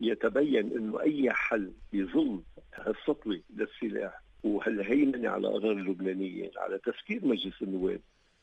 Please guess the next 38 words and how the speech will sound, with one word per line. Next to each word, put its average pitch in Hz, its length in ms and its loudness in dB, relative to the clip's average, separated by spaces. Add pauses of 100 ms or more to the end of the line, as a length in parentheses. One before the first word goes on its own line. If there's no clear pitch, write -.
(220)
يعني 107 200 2
مع 101 120 2
احترامنا 131 480 2
للرئيس 110 320 2 (100)
بري 107 400 2
هو 120 480 2
عم 101 120 0
يمارس 127 400 2
الدور 123 380 2 (200)
يعني 101 200 0
ما 104 120 0
يشبه 135 500 0 (100)
المكمل 107 760 2 (160)
للضغوط 113 440 2
اللي 113 140 2
عم 92 100 0
بيمارسها 98 440 2
حزب 87 240 -6
الله، 90 180 0
هو 123 180 0
مش 117 200 -6
مستقل 135 460 0
عن 82 100 4 (120)
حزب - 240 -8
الله. 92 200 -10 (220)
معناتها 139 340 4
احنا 127 180 0
في - 160 0
مشكلة. 101 500 -2 (260)
الثنائي 135 440 2
الشيعي 117 600 0 (200)
مش - 180 0
بس 147 80 4
خطف - 460 -2
المجلس 95 560 -4
النواب، 87 460 -4
مش 107 180 -2
خطف 135 300 2